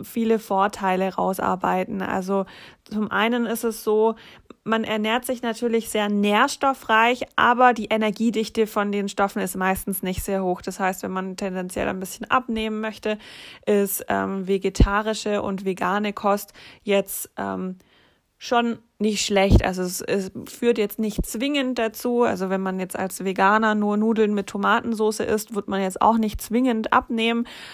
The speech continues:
Aber wenn man sich sehr viel von Gemüse und sowas ernährt, dann, ähm, kann man natürlich sehr viel mehr essen, ohne jetzt großartig an Gewicht zuzulegen, beziehungsweise um überhaupt auf sein Kalorienziel am Tag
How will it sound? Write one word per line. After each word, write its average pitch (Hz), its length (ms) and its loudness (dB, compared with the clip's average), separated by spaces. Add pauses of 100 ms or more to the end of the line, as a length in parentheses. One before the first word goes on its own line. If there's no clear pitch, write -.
(200)
Aber 254 320 6
wenn 220 120 0
man 220 180 0
sich 208 220 -2
sehr 226 320 2
viel 233 320 -2
von 220 280 -4
Gemüse 240 840 0
und 220 100 -2
sowas 214 380 -2
ernährt, 202 420 -4 (320)
dann, 208 500 4
ähm, 202 380 2 (120)
kann 220 200 0
man 226 140 2
natürlich 214 640 0
sehr 208 260 4
viel 220 320 -2
mehr 208 480 -2
essen, 226 560 0 (400)
ohne 214 360 6
jetzt 196 460 0
großartig 190 720 0
an 196 160 -2
Gewicht 185 460 -4 (220)
zuzulegen, 208 580 2
beziehungsweise 196 680 -2
um 190 220 -4
überhaupt 185 540 -2 (300)
auf 185 180 -4
sein 175 460 -4
Kalorienziel 185 920 -4
am 170 180 -6
Tag 175 400 -6